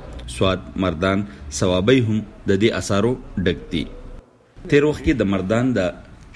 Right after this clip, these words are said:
شکرۍ کاټلنګ سیمې نه د بودا یو مجسمه میلاو شوې وه. او ویل کیږي چې دا مجسمه د بودا د روجې په حالت کې وه. د خیبر پښتونخوا په خانپور سیمه کې هم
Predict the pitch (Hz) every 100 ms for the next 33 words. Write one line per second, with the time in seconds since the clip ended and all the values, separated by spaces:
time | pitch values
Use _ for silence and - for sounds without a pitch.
0 | - - 113 127 131 - 101 104 127 131
1 | 131 127 92 80 - - 92 87 101 107
2 | 117 98 90 90 87 - 98 113 98 87
3 | 80 - 87 80 73 73 - - - -
4 | - - - - - - - 98 101 95
5 | - 123 95 80 - - - 101 117 123
6 | 95 90 98 101 113 98 85 92 101 113
7 | 123 - - 98 101 92 85 101 92 87
8 | 90 - 85 76 71 - - - - -
9 | - - 104 101 143 147 - 120 - 101
10 | 101 120 123 - - 101 - 98 98 139
11 | 123 147 127 - 90 117